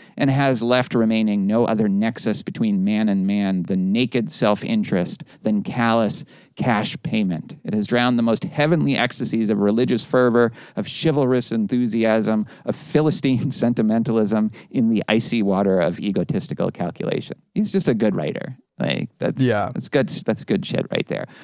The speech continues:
Speaker 2: <laughs>
Speaker 1: But, but
Speaker 2: It's
Speaker 1: so
Speaker 2: good.
Speaker 1: the, uh, like, when I say he's being nostalgic, it's like, because under feudalism, at least there were these kinds of bonds that were created. Like, there was a kind of noblesse oblige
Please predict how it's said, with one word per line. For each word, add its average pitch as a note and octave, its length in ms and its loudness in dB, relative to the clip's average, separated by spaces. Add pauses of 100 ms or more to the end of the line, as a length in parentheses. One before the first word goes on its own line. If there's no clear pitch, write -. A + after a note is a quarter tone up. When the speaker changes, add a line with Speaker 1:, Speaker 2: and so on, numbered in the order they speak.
Speaker 2:
<laughs> - 340 4
Speaker 1:
But, F#3+ 160 6 (180)
but F#3 180 4
Speaker 2:
It's F3 120 0
Speaker 1:
so G3+ 140 0
Speaker 2:
good. F3+ 200 -6
Speaker 1:
the, F#3 200 -6 (240)
uh, - 200 -4
like, E3 200 -2
when E3 260 -2
I D#3 80 0
say G#3 220 2
he's E3 160 0
being D3 280 2
nostalgic, C3 720 0
it's B2 180 -6
like, B2+ 340 -2 (320)
because F3+ 540 0 (360)
under A#3 300 2
feudalism, D3+ 680 2
at C3 120 -2
least A#3 280 -2
there G#3+ 100 2
were F3 160 2
these C#3+ 240 -2
kinds F3 480 -4
of A#2+ 320 -2
bonds A2 600 0
that G#2 180 0
were G2 160 0
created. F2+ 600 -4
Like, G2+ 200 -2
there A2 120 2
was A2 160 2
a G#2+ 80 0
kind C#3+ 380 -2
of B2+ 160 2
noblesse A2 560 0
oblige G2+ 800 -2